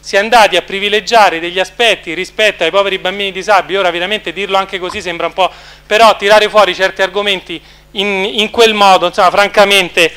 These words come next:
eh, sembra proprio null'altro che strumentale. Ma è evidente quindi quali sono state le priorità indicate qui. Le uniche priorità indicate qui sono state risorse umane, cioè funzionamento degli uffici e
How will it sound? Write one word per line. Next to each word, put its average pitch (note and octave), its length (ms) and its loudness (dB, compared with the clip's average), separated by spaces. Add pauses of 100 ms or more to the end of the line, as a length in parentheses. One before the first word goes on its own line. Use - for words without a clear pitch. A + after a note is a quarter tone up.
(300)
eh, F3+ 560 -4
sembra A#3+ 640 2
proprio A3 540 4 (300)
null'altro A3+ 580 4
che G#3 140 -2
strumentale. F#3 1040 0 (320)
Ma B3 400 4
è A#3 100 0
evidente C4+ 540 2
quindi A#3 240 -4
quali A3+ 220 4
sono A3+ 180 -2
state A#3+ 260 2
le G#3+ 100 0
priorità G#3+ 360 0
indicate G3+ 460 0
qui. D4 200 -16
Le B3 120 2
uniche D4+ 300 4
priorità A3+ 360 4
indicate A#3 340 0
qui D4+ 140 -6
sono A#3 180 -4
state F#3 280 -2
risorse A3 420 -6
umane, A3 320 0
cioè F3+ 140 -4
funzionamento F#3+ 560 -8
degli G3 180 -6
uffici F3+ 520 -10 (320)
e A3+ 360 2